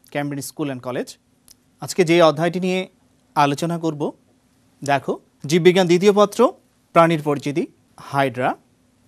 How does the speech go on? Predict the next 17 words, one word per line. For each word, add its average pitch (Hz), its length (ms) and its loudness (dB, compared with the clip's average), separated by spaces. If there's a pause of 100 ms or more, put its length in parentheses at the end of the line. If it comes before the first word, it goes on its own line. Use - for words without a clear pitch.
(160)
এই 269 80 4 (560)
অধ্যায়টিকে 170 540 2 (520)
তোমাদের 214 340 6 (560)
সুবিধার 190 500 4
জন্য 170 180 0 (560)
কয়েকটি 170 240 6 (100)
পর্বে 147 280 4
বিভক্ত 156 260 -4 (100)
করা 139 180 0
হয়েছে, 135 240 -4 (500)
যার 143 200 4 (340)
আজকে - 240 -2
হচ্ছে 127 200 -6 (560)
প্রথম 185 300 2
পর্ব। - 180 -18 (2250)
দেখো, 208 220 4 (680)
এই 262 80 6